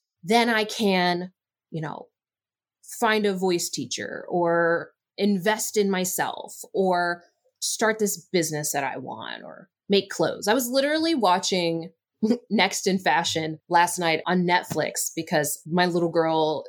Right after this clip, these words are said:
self used to keep a notebook, a sketch pad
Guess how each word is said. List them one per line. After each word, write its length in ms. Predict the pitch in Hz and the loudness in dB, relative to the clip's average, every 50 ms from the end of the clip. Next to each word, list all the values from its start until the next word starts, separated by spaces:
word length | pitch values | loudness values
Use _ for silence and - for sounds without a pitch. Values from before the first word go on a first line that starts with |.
| - | -8
self 640 | - - - - 208 156 147 170 254 349 - - - _ _ _ _ _ _ _ _ _ _ _ _ _ | -8 -6 -2 0 0 0 0 0 -2 -4 -6 -12 -18 _ _ _ _ _ _ _ _ _ _ _ _ _
used 320 | 165 175 240 277 269 - - | -4 0 0 0 0 0 -4
to 80 | 247 240 | -6 -6
keep 480 | - - - 262 233 196 208 208 - - _ _ _ _ _ _ _ - | -4 -2 0 2 2 2 0 -2 -8 -20 _ _ _ _ _ _ _ -2
a 60 | 190 | 0
notebook, 600 | 190 190 202 233 240 190 175 165 143 139 - - - - _ _ _ _ _ _ _ _ - | 2 4 2 2 2 0 -2 -2 0 -2 -4 -8 -14 -20 _ _ _ _ _ _ _ _ -12
a 40 | 165 | -10
sketch 320 | - - 220 214 214 - | -4 -2 -2 -2 -2 -2
pad 380 | - - 151 120 101 143 185 | 0 0 2 2 2 -4 -6